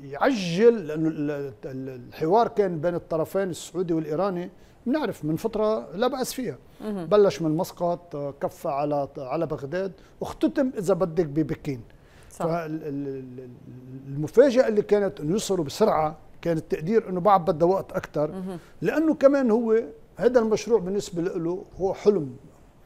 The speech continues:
Speaker 1: بده يحققه، وهذا الحلم بده هدوء واستقرار. الهدوء والاستقرار نطفي الحروب.
Speaker 2: تصفير مشاكل في
Speaker 1: طب اليوم
Speaker 2: المنطقة.
Speaker 1: باليمن أقل في عش في قتال
Speaker 2: أي.
Speaker 1: باليمن، في أمور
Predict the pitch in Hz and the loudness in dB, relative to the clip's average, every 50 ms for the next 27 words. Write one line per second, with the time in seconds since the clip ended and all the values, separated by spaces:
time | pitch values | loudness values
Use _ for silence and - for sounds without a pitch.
0 | - _ _ - 147 170 165 147 175 - - - - - - 135 131 - - 135 | -20 _ _ -4 -2 -2 0 0 0 2 2 0 0 0 -6 -8 -10 -8 -12 -14
1 | 139 151 - - - - _ - - - - 151 190 247 240 233 220 196 - - | -14 -14 -16 -20 -20 -20 _ -20 -20 -12 -6 0 2 2 2 2 -2 -4 0 0
2 | 226 254 233 233 233 254 240 - - 160 202 202 165 180 156 139 185 185 196 226 | 0 0 0 -2 -6 -8 -12 -14 -4 -2 -2 -2 0 -2 -2 -2 0 0 -2 0
3 | 208 175 180 185 175 - - 180 - - 156 151 143 135 - - - - - _ | 0 0 0 0 -4 -6 -6 -6 -4 -2 -2 0 0 -2 -4 -10 -20 -20 -20 _
4 | - - - - - - 147 165 196 196 294 311 302 285 269 269 - - - - | -20 -20 -20 -20 -10 -4 4 4 4 6 6 2 2 2 0 -2 -2 -4 -2 0
5 | 233 233 240 233 226 - - 269 - - - 262 - - 233 240 220 196 - - | 2 4 4 4 4 4 4 2 2 2 -2 -2 0 4 6 6 8 6 6 4
6 | - 220 208 - - - - 254 240 202 190 185 180 - - 208 185 180 - - | -2 -4 -4 -4 -6 -6 -4 -4 -2 -2 -4 -4 -8 -4 -2 -2 -2 -2 -2 -6
7 | 185 156 151 - - - 202 185 202 214 240 285 294 277 277 240 262 247 240 247 | -8 -8 -8 -6 2 2 6 6 6 6 6 6 6 6 4 2 2 2 4 4
8 | 254 247 240 247 247 - - 190 - - 220 220 208 185 - 196 214 202 - - | 4 4 2 0 0 -2 -4 -6 -2 2 4 4 4 4 4 2 2 2 2 0
9 | - 196 170 - - 139 - 165 151 143 135 135 131 139 143 139 135 151 165 190 | -2 -2 -2 -2 -6 -4 0 0 0 0 0 -2 -2 0 -2 -2 -2 -4 -8 -10
10 | - - _ - - - - 202 196 196 180 175 175 170 302 143 | -12 -18 _ -20 -20 -6 -6 -4 -4 -2 -2 0 0 -2 -2 -4